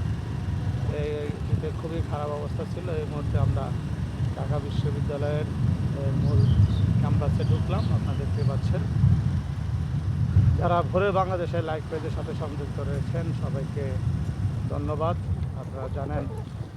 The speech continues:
সারা বাংলাদেশ আজকে, আহ, লকডাউন কর্মসূচি দিয়েছে, শাটডাউন কর্মসূচি দিয়েছে ছাত্ররা কোটা বিরোধী আন্দোলনের। সারা বাংলাদেশ এই মুহূর্তে ঢাকা বিশ্ববিদ্যালয়ের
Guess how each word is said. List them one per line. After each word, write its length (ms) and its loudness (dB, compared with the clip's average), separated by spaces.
সারা 200 -4
বাংলাদেশ 560 -6
আজকে, 400 -6
আহ, 1000 0
লকডাউন 560 -6
কর্মসূচি 580 -6
দিয়েছে, 360 0
শাটডাউন 400 -2
কর্মসূচি 520 -4
দিয়েছে 280 -4
ছাত্ররা 360 -2
কোটা 220 -4
বিরোধী 320 -2
আন্দোলনের। 540 2
সারা 200 8
বাংলাদেশ 480 6
এই 80 -2
মুহূর্তে 320 -2
ঢাকা 220 2
বিশ্ববিদ্যালয়ের 800 4